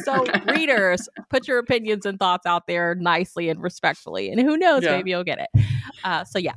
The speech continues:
Speaker 1: I enjoyed it. So what is your next one?
Speaker 2: I mean, it's interesting. We both started with books about billionaires. <laughs>
Speaker 1: Yeah. <laughs>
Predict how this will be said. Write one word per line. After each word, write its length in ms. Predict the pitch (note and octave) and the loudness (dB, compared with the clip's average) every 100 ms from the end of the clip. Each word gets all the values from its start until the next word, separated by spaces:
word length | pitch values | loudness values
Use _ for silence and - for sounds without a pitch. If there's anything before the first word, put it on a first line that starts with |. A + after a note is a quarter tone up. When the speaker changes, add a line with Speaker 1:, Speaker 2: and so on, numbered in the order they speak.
| - | -2
Speaker 1:
I 120 | E3+ | 0
enjoyed 440 | D#3+ D3+ - C2 C2+ | 0 -4 -8 -12 -12
it. 120 | - - _ | -14 -18 _
So 180 | - F#3 | -2 0
what 180 | G3+ - | 0 0
is 220 | A3+ - | -6 -4
your 180 | G#3+ B3+ | -6 -4
next 440 | D4+ G#3 - - | -4 -6 -6 -16
one? 520 | E3+ C3 A2 D2+ F2 F#2 - | -6 -2 -2 -4 -8 -10 -4
Speaker 2:
I 100 | E3+ | -2
mean, 240 | F#3+ G3 F3 | -2 -2 -6
it's 160 | F#3+ | -6
interesting. 340 | G3+ G#3 A3 G3+ | -6 -4 -4 -4
We 80 | F3 | -4
both 220 | F3 F#3 | -4 -6
started 320 | - F3 E3+ | 0 0 0
with 220 | D#3+ D#3+ - | -2 -6 -12
books 240 | F#3 - | -8 -4
about 220 | E3+ D3 | -2 -2
billionaires. 600 | F3 G3 F3 C#3 D3+ F#3+ - | 0 0 0 -2 -2 -2 -4
<laughs> 320 | - - C#5 | -12 -4 0
Speaker 1:
Yeah. 160 | C#4+ C#4+ - F#5 A5 D5+ - - C#5+ A#5+ B4+ - - _ F#4+ - - _ - F4 | 2 0 -4 -12 -12 -12 -12 -4 -6 -6 -16 -18 -20 _ -20 -18 -20 _ -16 -16
<laughs> 60 | _ | _